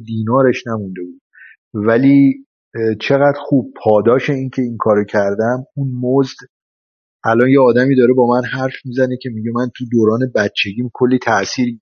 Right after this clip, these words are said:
گرفتم از اون تصاویر و تلفیق اون تصاویر. خب این خیلی خوشاینده دیگه. به نظرم مزد واقعی یه آدمی که کار هنری می‌کنه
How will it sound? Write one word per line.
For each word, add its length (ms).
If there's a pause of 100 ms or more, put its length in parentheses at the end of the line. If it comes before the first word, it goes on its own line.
گرفتم 400
از 160
اون 180
تصاویر 500
و 60
تلفیق 460
اون 220
تصاویر. 440 (800)
خب 60
این 100
خیلی 300
خوشاینده 640
دیگه. 400 (300)
به 160
نظرم 440 (500)
مزد 380
واقعی 680
یه 80
آدمی 340
که 160
کار 200 (840)
هنری 440
می‌کنه 720